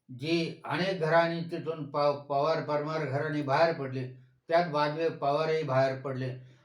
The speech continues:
आणि ते देवगिरीला आले. दौलताबाद, देवगिरी महाराष्ट्रामध्ये येऊन थांबले.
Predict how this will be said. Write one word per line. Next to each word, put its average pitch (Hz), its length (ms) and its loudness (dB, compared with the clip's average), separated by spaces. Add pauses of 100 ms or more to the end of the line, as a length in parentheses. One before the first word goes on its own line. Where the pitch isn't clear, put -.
(120)
आणि 170 340 0
ते 180 200 -2
देवगिरीला 156 640 0
आले. 123 300 -2
दौलताबाद, 143 800 -2
देवगिरी 143 460 -2
महाराष्ट्रामध्ये 135 840 -2
येऊन 131 300 -8
थांबले. 120 480 -8